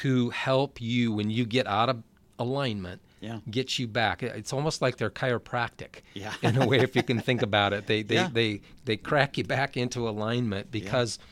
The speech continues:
Speaker 1: they see, uh, many times with a much clearer perspective than I do. I don't always know when I'm out of alignment, Jim.
Speaker 2: Yeah, yeah.
Speaker 1: And I need people in my network who have enough,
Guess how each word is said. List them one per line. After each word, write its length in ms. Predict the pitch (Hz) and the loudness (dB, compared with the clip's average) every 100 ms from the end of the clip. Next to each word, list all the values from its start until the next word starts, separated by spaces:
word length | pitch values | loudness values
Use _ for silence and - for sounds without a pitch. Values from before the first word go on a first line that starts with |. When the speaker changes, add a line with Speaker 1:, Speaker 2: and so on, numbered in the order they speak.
| - - - | -20 -20 -10
Speaker 1:
they 180 | - 170 | -2 -2
see, 640 | 196 - - 160 151 147 - - - - - - - | -2 -4 -2 0 2 0 -4 -18 -20 -20 -20 -12 -6
uh, 220 | 113 113 - - _ - | -6 -6 -14 -20 _ -8
many 260 | 139 147 160 | -4 -2 -2
times 400 | 143 131 113 98 | -2 -2 -2 -4
with 160 | 117 | -4
a 80 | 113 | 0
much 460 | 110 113 143 - - | 0 0 -2 -6 -10
clearer 640 | - 131 139 127 101 98 - _ | -6 -2 0 0 -2 -6 -12 _
perspective 920 | - 117 - 135 143 - 104 101 104 - | -10 -8 -4 -4 -6 -6 -8 -8 -14 -14
than 200 | 110 110 113 | -8 -8 -4
I 180 | 110 123 | -4 -2
do. 120 | 110 | -2
I 120 | 117 | -2
don't 180 | 240 226 | -2 -2
always 260 | 165 139 117 | -2 -2 -2
know 140 | 123 | -2
when 160 | 139 110 | 0 -4
I'm 120 | 95 | -6
out 120 | 95 | -8
of 80 | 98 | -10
alignment, 420 | 95 101 98 101 | -10 -10 -10 -14
Jim. 320 | - 107 110 - - _ - | -12 -12 -12 -16 -20 _ -12
Speaker 2:
Yeah, 180 | 123 120 - _ _ | -10 -10 -12 _ _
yeah. 180 | 113 110 - | -10 -10 -10
Speaker 1:
And 120 | 127 | -8
I 60 | 131 | -4
need 300 | 131 170 - | -2 -4 -4
people 360 | - 151 139 127 | -8 -6 -2 0
in 120 | 139 | 0
my 140 | 131 | 0
network 560 | 123 113 127 101 98 - | 0 -2 -2 -6 -8 -6
who 140 | 127 | -6
have 180 | 123 120 | -2 -2
enough, 480 | 107 104 123 - - | -2 -2 -2 -6 -18